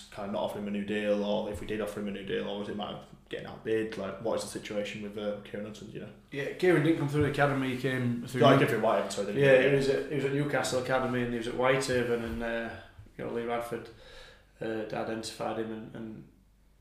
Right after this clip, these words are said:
Speaker 2: got him over. We had to agree to a friendly for some compensation to take Kieran early, which we did, and he spent all that time with us. And like you said, the pre-season, he's ripped it up, came back,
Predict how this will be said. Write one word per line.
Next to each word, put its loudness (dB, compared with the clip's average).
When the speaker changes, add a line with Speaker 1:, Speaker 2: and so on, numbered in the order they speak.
Speaker 2:
got -4
him -2
over. 0
We 0
had -2
to -2
agree -4
to -4
a -10
friendly 2
for -6
some -8
compensation -4
to -12
take -4
Kieran -4
early, 2
which -8
we -6
did, 0
and -8
he -12
spent -6
all -8
that -8
time -8
with -10
us. -8
And -14
like -4
you -6
said, -6
the -16
pre-season, -4
he's -12
ripped -2
it -2
up, -6
came -2
back, 0